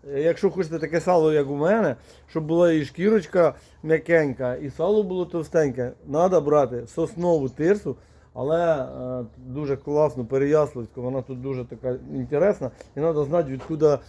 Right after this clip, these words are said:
відкуда був ліс привезений. Так що, друзяки, знаходжуся на такій пілорамі, реально потужна.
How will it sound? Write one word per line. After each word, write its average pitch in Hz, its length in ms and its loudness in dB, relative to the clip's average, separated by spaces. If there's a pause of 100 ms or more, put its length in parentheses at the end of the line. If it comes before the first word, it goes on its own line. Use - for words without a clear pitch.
(260)
відкуда 147 460 -2
був 151 220 -6
ліс 185 160 -4
привезений. 123 680 -2
Так 135 180 -4
що, 147 120 -10
друзяки, 139 420 -2
знаходжуся 139 520 -2
на 139 120 2
такій 131 220 -4
пілорамі, 156 560 2 (340)
реально 139 320 4
потужна. 170 560 -2